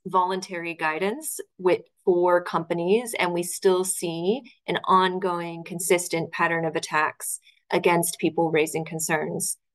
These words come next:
against, um, business, about business. And so we, this, these indicators, I think, are helpful guidance, and we, it is useful to have guidance.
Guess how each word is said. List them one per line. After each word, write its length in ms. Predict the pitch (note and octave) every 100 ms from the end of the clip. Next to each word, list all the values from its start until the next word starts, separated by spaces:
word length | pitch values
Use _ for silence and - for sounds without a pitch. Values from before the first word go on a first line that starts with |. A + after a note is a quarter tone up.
| -
against, 600 | F#3 E3 D3+ G3 - - - -
um, 320 | E3 D#3 E3 E3
business, 320 | D#3+ - -
about 320 | - E3+ E3 -
business. 520 | D3+ A#2+ - - - - - -
And 160 | F#3+
so 160 | F#3+ F#3
we, 420 | E3+ G3 F#3+ F3
this, 400 | G3 A3+ - - -
these 320 | G#3+ A3 A3+ - _ - - _ _ _ _ _ _ _ _ _
indicators, 680 | G#3+ G#3 G#3 F3+ D#3+ E3 E3
I 100 | F3
think, 220 | F3+ E3+
are 60 | E3
helpful 520 | - G3+ G3 - G3
guidance, 540 | F3+ E3 F3+ A#3+ B3
and 120 | F#3
we, 320 | E3+ E3 D#3+ - _ -
it 180 | F3+
is 260 | F3 F3+ G3
useful 420 | G#3 A3+ - A#3+
to 80 | B3
have 260 | A3 A3+ A3+
guidance. 640 | G#3+ A3+ C4 C#4+ - -